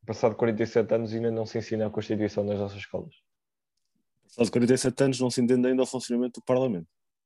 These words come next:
Speaker 1: Exatamente. E não se entende porque não se ensina a Constituição e não se ensina o sistema político português, eh, desde, desde às crianças, desde pequenos.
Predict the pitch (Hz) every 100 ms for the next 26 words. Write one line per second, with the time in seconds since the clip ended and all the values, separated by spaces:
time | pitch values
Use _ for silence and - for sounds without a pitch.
0 | - 95 87 95 82 73 _ _ _ _
1 | _ _ - 90 92 92 92 107 107 110
2 | 104 110 104 107 - 107 95 95 98 95
3 | 98 92 98 95 92 98 90 98 95 92
4 | - 92 90 92 85 90 - - 92 180
5 | - _ _ _ - - 92 87 85 87
6 | - - - 104 104 92 - - 107 104
7 | - 101 95 92 92 - - - - 104
8 | 101 98 98 - _ - 85 90